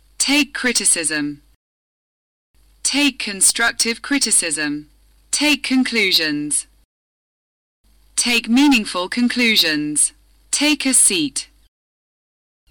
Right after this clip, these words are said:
Take a designated seat. Take a role. Take a leading role. Take on a challenge.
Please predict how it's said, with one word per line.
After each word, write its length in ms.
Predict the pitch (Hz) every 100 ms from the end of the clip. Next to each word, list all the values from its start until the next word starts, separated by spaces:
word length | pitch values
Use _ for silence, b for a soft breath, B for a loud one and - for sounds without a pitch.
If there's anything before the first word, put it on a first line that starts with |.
| _ _ _
Take 320 | - 277 285
a 80 | 202
designated 840 | - 320 254 220 214 214 226 220
seat. 560 | - - 175 143 - - _ _ _ _
Take 340 | - 311 -
a 100 | 277
role. 460 | 226 196 160 151 151 _ _ _ _ _ _ _ _ _ _ _ _ _ _
Take 340 | - 302 302 202
a 80 | 180
leading 500 | 196 247 247 226 208
role. 420 | 185 160 151 147 - _ _ _ _
Take 360 | - 294 320 311
on 160 | 208 214
a 80 | 233
challenge. 800 | - 202 170 156 147 147 -